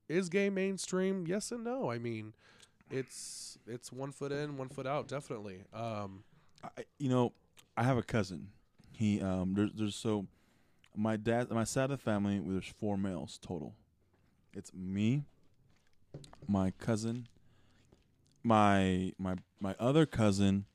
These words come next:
Speaker 2: and then my brother. Just four of us that are supposed to pass on the Cervantes last name,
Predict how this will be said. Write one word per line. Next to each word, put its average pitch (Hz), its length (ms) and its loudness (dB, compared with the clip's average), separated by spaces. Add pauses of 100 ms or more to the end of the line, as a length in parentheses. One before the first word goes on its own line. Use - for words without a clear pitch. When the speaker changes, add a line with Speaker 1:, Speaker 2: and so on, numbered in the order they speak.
(480)
Speaker 2:
and 107 80 0
then 104 100 0
my 101 140 0
brother. 95 400 6 (160)
Just 147 180 0
four 156 220 8
of 104 100 6
us 92 180 0
that 101 100 -2
are 98 80 2
supposed - 260 -4
to 101 80 -6
pass - 400 -4
on 101 240 2
the 98 100 2
Cervantes 95 680 -4
last 95 380 -12
name, 87 280 -8